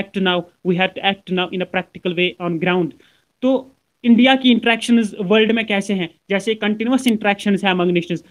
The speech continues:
अगर इंडिया की अमेरिका के साथ देखेंगे तो वहाँ पर इंडिया, अमेरिका और जापान, मैंने शायद पास्ट में भी बता दिया, जब इंडिया की फॉरेन पॉलिसी को देखते हैं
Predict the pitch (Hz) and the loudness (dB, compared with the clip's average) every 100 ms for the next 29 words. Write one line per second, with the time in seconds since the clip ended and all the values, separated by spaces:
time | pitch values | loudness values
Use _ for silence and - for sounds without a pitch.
0 | - 190 208 214 214 214 220 202 196 214 | -4 0 2 2 2 0 0 -2 -2 -2
1 | 214 202 202 202 185 180 - 175 165 156 | -4 -8 -4 -2 0 -2 -4 -4 -4 -6
2 | _ _ 202 190 185 202 220 - - 196 | _ _ -2 0 -2 -2 -2 -4 -4 -2
3 | 185 208 214 196 202 208 208 196 208 202 | 0 0 0 0 0 0 -2 0 -2 0
4 | 214 160 _ _ - 180 180 185 208 202 | -2 -4 _ _ -12 -4 -2 0 -2 0
5 | 202 202 226 196 196 180 170 170 185 196 | 0 0 0 0 0 -2 -2 0 0 -2
6 | 196 202 180 190 202 202 190 185 185 202 | -4 -2 0 0 -2 -2 -2 0 -2 -2
7 | 220 196 196 - 190 | -2 -2 -2 -4 -6